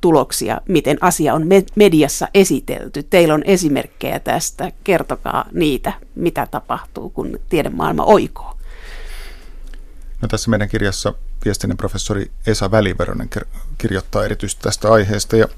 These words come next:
Speaker 2: lähtee siinä liikkeelle yhdestä brittitutkimuksessa, jossa on katsottu tosiaan tämmöisiä virheellisiä tiedejuttuja ja katsottu, että mistä ne oikein lähtee liikkeelle, ja todettu, että aika usein,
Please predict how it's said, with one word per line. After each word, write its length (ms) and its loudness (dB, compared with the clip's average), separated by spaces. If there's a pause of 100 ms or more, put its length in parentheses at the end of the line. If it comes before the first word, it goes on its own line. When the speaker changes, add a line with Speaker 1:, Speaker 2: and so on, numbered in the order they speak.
(840)
Speaker 2:
lähtee 380 0
siinä 200 -2
liikkeelle 360 0
yhdestä 320 0 (500)
brittitutkimuksessa, 1000 -4
jossa 280 -6
on 220 -4
katsottu 560 -6 (160)
tosiaan 460 -6 (560)
tämmöisiä 360 -4
virheellisiä 720 0 (120)
tiedejuttuja 1200 0
ja 120 -4 (280)
katsottu, 440 -6
että 160 -8
mistä 260 -4
ne 120 -4
oikein 360 -6 (380)
lähtee 420 0
liikkeelle, 600 0
ja 100 -2
todettu, 440 -4
että 220 -4
aika 200 0
usein, 460 0